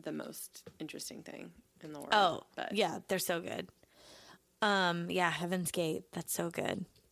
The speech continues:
Speaker 1: Yeah.
Speaker 2: Um,
Speaker 1: Anyway.
Speaker 2: yeah. Um, so, yeah, I mean, it was, like, a lot of, it's just weird how it had, like, a religious kind of, I don't know.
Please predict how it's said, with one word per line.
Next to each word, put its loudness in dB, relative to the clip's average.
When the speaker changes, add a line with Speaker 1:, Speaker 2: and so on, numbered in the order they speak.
Speaker 1:
Yeah. -4
Speaker 2:
Um, 8
Speaker 1:
Anyway. -2
Speaker 2:
yeah. 6
Um, 8
so, 6
yeah, 8
I 4
mean, 4
it 2
was, 2
like, 0
a 0
lot 2
of, -4
it's 0
just 0
weird 2
how 0
it 2
had, 0
like, 2
a 0
religious 0
kind -4
of, -6
I 2
don't 0
know. -4